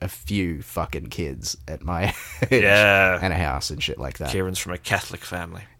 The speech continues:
Speaker 1: That's true, although, uh, mum hates that inference,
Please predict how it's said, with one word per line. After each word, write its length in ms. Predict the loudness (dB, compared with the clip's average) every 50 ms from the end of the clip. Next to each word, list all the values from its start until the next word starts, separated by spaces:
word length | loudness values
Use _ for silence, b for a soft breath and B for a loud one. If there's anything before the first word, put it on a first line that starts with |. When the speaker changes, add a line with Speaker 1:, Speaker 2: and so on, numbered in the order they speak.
| -20 _ _ -6
Speaker 1:
That's 500 | -4 -4 -2 2 4 4 6 6 4 2
true, 540 | 0 -2 0 2 2 2 4 2 2 0 0
although, 580 | 0 0 0 0 0 0 2 0 0 0 -2 -4
uh, 640 | -2 -2 0 0 0 0 0 0 -2 -2 -2 -4 -6 -8 -12 -20 -20 -20 -20 _ _ _ -16 -8 -4
mum 540 | -2 -2 -2 -2 -2 -2 -2 -4 -4 -6 -8 -10 -6
hates 400 | -4 -4 -4 -2 0 0 0 0
that 280 | 2 0 0 0 -2 -4 0
inference, 720 | 0 0 2 4 4 6 6 6 4 4 2 2 0 -2